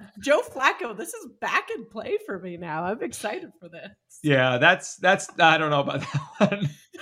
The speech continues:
Speaker 2: Um,
Speaker 1: <laughs>
Speaker 2: the Jets are currently three-point favorites. I wonder if the number moves. I wonder if Vegas does consider Joe Flacco an upgrade over Mike White. I, I don't think he's gonna be considered a downgrade. I think this sits right at three. I, I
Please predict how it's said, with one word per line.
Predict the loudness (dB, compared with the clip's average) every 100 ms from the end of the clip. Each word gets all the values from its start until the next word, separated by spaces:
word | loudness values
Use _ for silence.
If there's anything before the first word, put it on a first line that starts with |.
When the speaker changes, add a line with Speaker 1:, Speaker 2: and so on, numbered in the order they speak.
| 2 2 6
Speaker 2:
Um, | 8 10 8 4 -8 -14 -12
Speaker 1:
<laughs> | -16 -14 2
Speaker 2:
the | 2
Jets | 6 6 6 4
are | -2 -4
currently | 0 0 0 -2 -2
three-point | -2 -2 -2 0 0 2
favorites. | 4 4 4 2
I |
wonder | 6 6 6 4
if | 2
the | 2
number | 4 4 2
moves. | 2 2 0 2
I | 2
wonder | 4 2 2
if | 2 0 2
Vegas | 0 0 -2 0
does | 4 6 4 -4
consider | -12 -6 -4 -2
Joe | 0 0
Flacco | 2 2 2 0
an | -4 -4
upgrade | -4 -4 0
over | 2 0
Mike | 0 0 0
White. | 0 0 2
I, | 4 4 0 _ _ _ _ _ _ _ _ 4
I | 4
don't | 4 0
think | -4 -4
he's | -2
gonna | 0 0
be | 0
considered | 0 0 0
a | 4
downgrade. | 4 2 2 4
I | 4
think | 2 0
this | 0 0
sits | -2 2
right | 4 4
at | 0 -10
three. | -6 2
I, | 4 4
I | 4